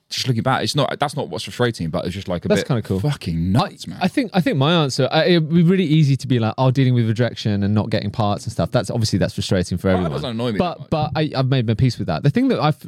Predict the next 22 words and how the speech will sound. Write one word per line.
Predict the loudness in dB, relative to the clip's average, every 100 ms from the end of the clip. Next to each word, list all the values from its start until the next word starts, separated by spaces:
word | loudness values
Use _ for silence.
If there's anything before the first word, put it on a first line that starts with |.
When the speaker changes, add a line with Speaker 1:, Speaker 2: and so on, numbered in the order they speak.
| -2
Speaker 2:
that | 0
I | 2
get | 0
frustrated | 0 0 0 0
with, | 0
and | 2
it | -2 -2
sort | -2 2
of |
leads | 2 2
into | 2 2 -2 -4 -10
a |
conversation | -4 0 0 0 0
we | 2
were | 2
having | 0 0 -2 _ -20 _
this | -4 0
week, | 0 0 -6 -16 -20 -20 -20 -20 -20 _ 0
is | 0
when | 2 2
I, | 4 4 2 -2 0
when | 2 4 2